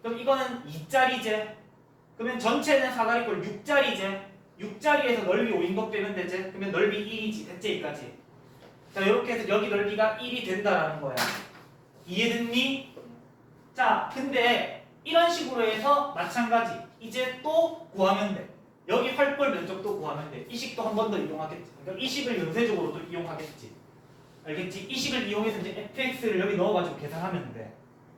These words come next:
이해됐나? 자, 그렇게 해주면 여기도 구해집니다. 자, 근데 생각해봐봐.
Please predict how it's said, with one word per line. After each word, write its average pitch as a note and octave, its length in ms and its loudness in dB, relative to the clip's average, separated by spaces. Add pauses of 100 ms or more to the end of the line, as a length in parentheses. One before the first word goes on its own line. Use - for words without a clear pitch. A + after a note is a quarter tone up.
(120)
이해됐나? G#3 680 2 (380)
자, - 460 2
그렇게 B3+ 280 2
해주면 A3+ 260 0
여기도 A#3 340 2
구해집니다. F#3+ 600 0 (840)
자, G#3+ 80 -6
근데 A#3 600 2
생각해봐봐. - 720 0